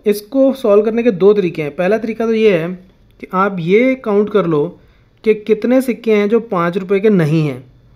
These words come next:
तो सिर्फ इसको दस को छोड़ के बाकी सारे सिक्के ऐसे हैं जो पाँच रुपये के नहीं हैं, ठीक है। पाँच रुपये के दस सिक्के थे, तो टोटल कितने हो गए? वन हंड्रेड एंड सेवेंटी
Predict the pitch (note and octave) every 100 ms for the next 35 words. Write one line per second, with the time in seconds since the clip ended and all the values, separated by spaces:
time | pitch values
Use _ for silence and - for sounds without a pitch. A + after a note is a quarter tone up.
0 | _ _ _ _ - F3 - B3+ B3+ G#3
1 | G#3 A#3+ G#3+ D#3+ F#3 - A#3+ F#3+ F3 E3+
2 | F#3+ D3+ E3 - _ - D#3+ D#3+ G#3 G3
3 | F#3 E3 G3+ A3 G#3+ G#3+ F#3 F3 F#3 G3
4 | G#3+ E3+ D#3+ E3 F3+ F#3+ E3 C#3+ B2+ B2+
5 | E3 G#3 C#3 - _ _ D#3+ D#3+ E3+ F3+
6 | F3 F#3+ G3 G3 F#3+ E3 D3 E3+ E3+ F3+
7 | G3+ G3 F#3+ F#3+ F3 B3 - _ _ _
8 | - _ D3+ D#3 G#3 G#3 F#3+ G3 G3+ G#3+
9 | - E3+ E3 F3+ F#3+ G3+